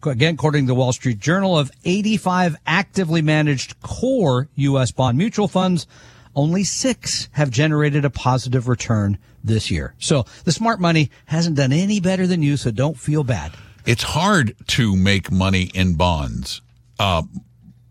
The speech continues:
Speaker 2: outside of the, the interest rates falling. It's just really hard to
Speaker 1: Right.
Speaker 2: manipulate the bond markets or trade the bond markets. It's hard. Eight five five, nine three five, talk. We would love to talk with you. And Mary, it's your turn. Welcome to Talking Real Money.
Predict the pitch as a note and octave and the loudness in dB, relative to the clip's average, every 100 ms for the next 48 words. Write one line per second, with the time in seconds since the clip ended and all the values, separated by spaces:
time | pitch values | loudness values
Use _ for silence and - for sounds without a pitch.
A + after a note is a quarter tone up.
0 | G#3+ G3+ - - - A#2+ - B2+ G#2+ G2+ | -20 -20 -20 -10 -4 -4 -2 0 0 0
1 | - - - - - G2+ - _ - G2+ | -4 -14 -20 -10 -4 -4 -4 _ -4 -2
2 | G#2 - - A2 F#2 - D2+ - F#2+ E2 | -2 -6 -2 0 0 -2 -2 0 0 0
3 | A#1+ - - G2+ - A#2 C3 C#3+ C3+ A#2 | -2 -8 -6 -4 -2 0 0 0 0 0
4 | C3 A#2 G2+ E2+ - - - A#2 B2+ C3+ | 0 0 -2 -4 -8 -10 -2 0 2 0
5 | D3+ C3 A2 G#2 G2 G#2 E2+ A2+ B2+ G#2+ | 0 0 0 0 0 -2 0 2 2 0
6 | E2+ D#2+ G2 D#2 F2 D2+ - C3 D3 F#2 | 0 -2 -4 -2 -4 -4 -2 0 0 0
7 | D#2 D2+ D2+ D2 D2 C#3 - F3+ - B3+ | 0 0 -2 -2 -4 -6 -4 -6 -4 -4
8 | - - - - - - F3+ - F#3 F3 | -4 -8 -12 -12 -4 0 0 0 0 0
9 | E3+ A2+ D#2+ F#2 C3 F3 D#3+ - C3 D#3 | 0 0 0 0 0 0 -2 -2 -2 0
10 | F3+ F3+ - C3+ D3 D3 - C3+ C#3 - | 0 -4 0 0 0 -2 -2 0 -2 -2
11 | E2+ A#2 B2+ A2 B2+ B2+ C3+ C#3+ A2+ D2+ | -2 0 0 -2 -2 -2 0 0 -2 -2
12 | F2+ E2 E2 D2+ E2+ E2+ G2 G#2 F2 G2+ | -4 -2 -2 -2 -2 0 2 2 2 2
13 | F#3 A#3 B3 - A2+ D3 - C3 B2+ A2+ | 2 0 -2 -2 -2 -2 0 -2 0 0
14 | E2+ E2 G2 G#2 G#2+ F#2+ G#2 G2 G#2 F2 | 0 0 0 0 -2 0 0 2 0 2
15 | F2+ F2+ D#2 C2+ | 2 2 0 -4